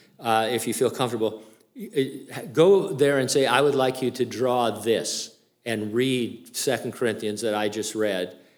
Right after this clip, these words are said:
and see what kind of picture they come up with of Paul the Apostle, and then imagine him on a poster. I mean, you wanna kill your recruiting,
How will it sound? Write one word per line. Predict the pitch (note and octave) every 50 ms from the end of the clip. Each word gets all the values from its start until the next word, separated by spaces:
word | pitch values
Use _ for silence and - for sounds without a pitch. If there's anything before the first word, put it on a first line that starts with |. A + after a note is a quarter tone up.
| _ _ -
and | A2+ A2+ A2+
see | - - C3
what | B2 A#2+ A#2+ A#2+
kind | - - A#2 A2+ A2
of | A2+ -
picture | - C3+ C3 - - - G2+
they | F#2+ G#2 F#2+
come | - - A2+ F#2+ G2
up | A2 G#2 - -
with | G#2+ G2 - G2+
of | F2+ - -
Paul | - A2+ G#2+ G#2 G#2
the | G2+ G2+
Apostle, | F#2+ G2 - G#2+ G#2+ A2 G#2+ - G#2+ F2 F#2 F2+ - - - _ _ _ _
and | A2 G#2+ G#2+
then | G#2+ G#2
imagine | G2+ G#2 G#2 G#2 G#2 G#2+ A2 G#2+ A2 G2
him | - G#2+ G2+ G2
on | F2+ E2+
a | E2+
poster. | - - - G#2 G#2 - - - - D2 - - _ _ _ _ _ _ _ _ _ _ _ _ _ -
I | A2 A2+
mean, | A#2 A2 G#2+ G2+ F#2 - - - _ _
you | - C3 C#3+ D3
wanna | D3+ C#3+ B2+ A#2 G#2+ G2+ - - - -
kill | - - D3+ E3 F3 D#3
your | C3+ A#2 G#2+
recruiting, | G2+ G#2+ G#2+ G#2 - - D#3+ G3 B3+ - B2 G2 G2 G#2 B2 -